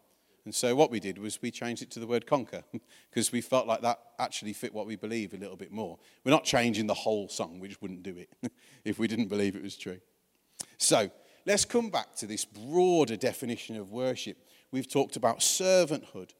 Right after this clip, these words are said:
and sacrifice and singing as well. Let's go back to that verse where Jesus talked about true worship.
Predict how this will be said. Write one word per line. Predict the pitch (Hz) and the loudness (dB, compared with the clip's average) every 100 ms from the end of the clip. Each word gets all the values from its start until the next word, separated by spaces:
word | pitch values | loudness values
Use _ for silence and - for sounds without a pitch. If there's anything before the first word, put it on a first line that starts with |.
| _ _ - | _ _ -8
and | 120 | -4
sacrifice | - - 196 185 - 127 - 90 85 - - _ _ - | 0 0 0 -2 -4 -4 -2 -6 -6 -10 -10 _ _ -10
and | 185 214 | -6 0
singing | - 160 123 104 92 90 | 2 2 0 -2 -6 -8
as | 98 110 | -8 -6
well. | 143 202 - _ _ - - _ _ _ _ _ _ _ _ _ - _ | -2 -2 -4 _ _ -20 -20 _ _ _ _ _ _ _ _ _ -20 _
Let's | 170 - | 2 6
go | 247 | 8
back | 214 - | 6 2
to | - | 2
that | 143 135 | 2 4
verse | 123 95 - | 2 2 0
where | 120 | -2
Jesus | 117 135 131 165 | 0 0 0 -2
talked | - 123 101 | 0 -2 0
about | 117 - | -2 -2
true | - 135 113 | -2 -2 -2
worship. | 104 98 92 123 - | -2 -4 -4 -6 -8